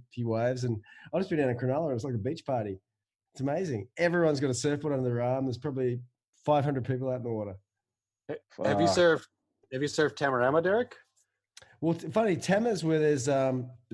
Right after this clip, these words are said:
Speaker 1: so Mackenzie's Bay is a little, little bay to the, to the north, and then there's Bronny to the south. But Bronny yesterday was, uh,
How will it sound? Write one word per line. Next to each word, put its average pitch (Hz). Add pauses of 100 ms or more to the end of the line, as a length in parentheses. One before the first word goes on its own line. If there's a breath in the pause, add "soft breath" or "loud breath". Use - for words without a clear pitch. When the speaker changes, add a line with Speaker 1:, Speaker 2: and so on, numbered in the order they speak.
Speaker 1:
so 147
Mackenzie's 147
Bay 131
is 123
a 127
little, 131
little 123
bay 117
to 110
the, 113
to 113
the 107
north, 113
and 120
then 120
there's 107
Bronny 117
to 110
the 101
south. 117
But 120
Bronny 147
yesterday 120
was, 101
uh, 104